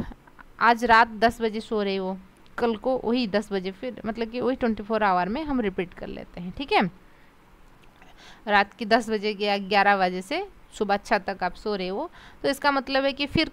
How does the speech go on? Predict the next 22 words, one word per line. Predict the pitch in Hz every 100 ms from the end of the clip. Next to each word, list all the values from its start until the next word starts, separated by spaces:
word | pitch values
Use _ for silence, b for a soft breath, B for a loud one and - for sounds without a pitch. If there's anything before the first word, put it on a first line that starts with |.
| -
कल | 294 285
भी | 302
ऐसे | 285 262 294
ही |
करना | 269 254 247 240
है। | 240 233 B B - -
तो | 349 349
जो | 240 359
ट्वेंटी | 320 277 254 247 370
फ़ोर | - 359 330
आवर | 262 247 247
में | 262 269 - 202
जो | 233 226
होगा, | 202 185 226
रिपीट | 226 269 240 226
होगा | 196 202
जो | 208
चीज़ें, | - 170 254
हम | 269 202
उसको | 180 302
सर्केडियन | 302 214 175 214 214 220 190
कहेंगे। | 170 160 170 170 175